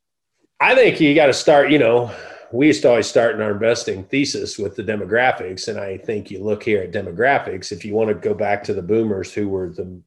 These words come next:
probably the most influential, what they created, uh, you know, whether it was big box stores or the fast foods, now you look at the millennials, they don't want fast foods necessarily. They're more into knowing where their food comes from,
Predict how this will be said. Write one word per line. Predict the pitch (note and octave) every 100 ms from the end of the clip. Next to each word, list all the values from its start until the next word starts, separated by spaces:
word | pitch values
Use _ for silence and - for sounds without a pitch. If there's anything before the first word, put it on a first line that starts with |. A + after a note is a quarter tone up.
| -
probably | A#2+ G#2
the | G2
most | G2 -
influential, | G2+ G2 G2+ G2+ G2+ - F2+ F2 _ _ _ _ _ _ -
what | A#2 B2+
they | A#2 G#2+
created, | - G2+ A#2 C#3 G#2 F#2 G2 G2
uh, | F#2 F#2+ F2+ F2+ F2 -
you | A#2+
know, | G#2
whether | G2 G2 G2
it |
was | F#2 E2
big | A2+ G2
box | G#2 G2 F#2+
stores | - G#2 G2 F#2+ - -
or | C3 B2+
the | G#2
fast | - A2+ G2+ -
foods, | C#3 B2 G#2+ G#2 - _ _ _ _ _ G#2
now | A2+
you | A#2+ A2
look | G#2+ A2
at | G#2
the |
millennials, | F#2+ F#2+ A#2+ B2+ G#2+ G#2+ A2 - _ _
they | G2+ G#2+
don't | D#2+ D#2 A2 A2+ C#3
want | A2+ G2+ F#2
fast | A2+ G#2 F2 -
foods | F2+ F#2+ F2
necessarily. | F#2+ F2+ - - F2+ F#2+ G#2+ A#2
They're | G2 G2
more | F#2+ F#2+ F2+
into | F#2+ F#2 E2 F#2 F2 E2 E2 F2
knowing | F#2+ A2+ A#2+ G#2+ G2
where | G#2+
their | G#2 F#2
food | - G#2+ F2
comes | - A#2 A2
from, | - G2+ F#2+ G#2 A2